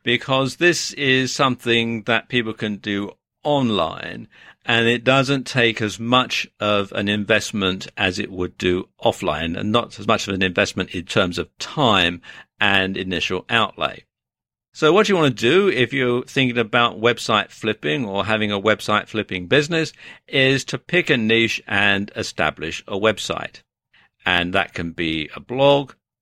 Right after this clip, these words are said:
or it could be an e-commerce site. You register the domain,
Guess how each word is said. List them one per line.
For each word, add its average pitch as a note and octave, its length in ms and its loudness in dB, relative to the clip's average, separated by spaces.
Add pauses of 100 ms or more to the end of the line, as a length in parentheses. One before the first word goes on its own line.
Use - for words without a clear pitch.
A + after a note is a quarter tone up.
(100)
or G2 200 0
it G2 100 -6
could G2 260 -6
be F#2 340 0
an F2 180 -2
e-commerce F#2 600 -2
site. - 440 -8 (500)
You G#2+ 240 0
register C3 360 2
the G#2 180 2
domain, B2+ 720 2